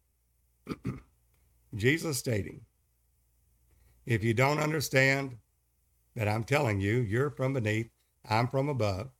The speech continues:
the Father. You're of this world, I'm not of this world." Still telling them of the Father. He's going to tell them point blank, without a shadow of a doubt, John eight twenty-four,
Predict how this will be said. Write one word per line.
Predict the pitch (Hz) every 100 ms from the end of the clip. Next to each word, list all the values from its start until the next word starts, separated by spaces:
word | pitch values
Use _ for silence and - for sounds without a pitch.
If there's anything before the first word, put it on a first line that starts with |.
| _ -
the | 123
Father. | 95 - - - _ _ _ _ _ _ _ _ _ _
You're | - 143 165
of | 139
this | 147 127
world, | 131 139 -
I'm | 123 117
not | 120 135
of | 139
this | 147 -
world." | 107 90 139 _ _ _ _
Still | _ 123 135
telling | 135 120 131 127
them | 120 127
of | 135
the | 113
Father. | 90 90 - - _ _ _ _ -
He's | 120 113
going | 101 110 117
to | 107
tell | - 117 110
them | 110 131 - _ _
point | 127 170 226 117 98
blank, | 90 87 - _ _ _ _ _ _ _ _ _ _ _ _ _ _ _ _
without | 120 110 117 113
a |
shadow | 98 - 139 175
of |
a | 165
doubt, | 143 92 76 - _ _ _ -
John | 101
eight | 107 127
twenty-four, | 110 120 147 104 -